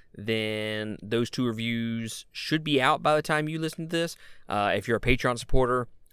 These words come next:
uh, obviously you're gonna be getting those two reviews right around the same time that this one comes out. So go check out those two reviews. And then at the end of July, we're gonna do our top ten episode for the best war movies of all time.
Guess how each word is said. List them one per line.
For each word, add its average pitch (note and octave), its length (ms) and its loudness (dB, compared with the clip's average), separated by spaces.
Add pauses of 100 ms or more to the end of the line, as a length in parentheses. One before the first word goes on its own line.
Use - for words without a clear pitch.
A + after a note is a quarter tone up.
uh, G2 360 2
obviously A2 460 0
you're G#2+ 180 -4
gonna G#2 60 -4
be G#2+ 80 -4
getting G#2 220 -6
those G#2 160 -2
two A2+ 140 -4
reviews G#2 380 -6
right E3+ 400 -2
around G3 220 4
the D#3+ 80 -2
same E3 300 0
time C3+ 580 0
that A2 480 4
this A2 160 -4
one G#2 160 -6
comes F#2 280 -8
out. D2+ 200 -4 (380)
So A2+ 260 0
go A#2+ 240 2
check - 240 -2
out A#2 240 2
those A#2+ 260 2
two C3+ 220 2
reviews. A2+ 500 -2 (260)
And A2 120 -4
then A2+ 80 0
at G#2+ 100 -2
the A2+ 160 0
end C3+ 220 2
of B2 120 2
July, B2 460 4
we're A2 140 -2
gonna A2 120 -2
do A2 140 -2
our G2+ 160 -2
top - 240 -4
ten A#2 160 -2
episode A2 440 -2
for A2+ 120 -10
the G#2+ 140 -4
best G#2+ 300 -2
war G#2+ 180 -2
movies G#2 400 -6
of A2 160 0
all G2+ 180 0
time. G2+ 360 -6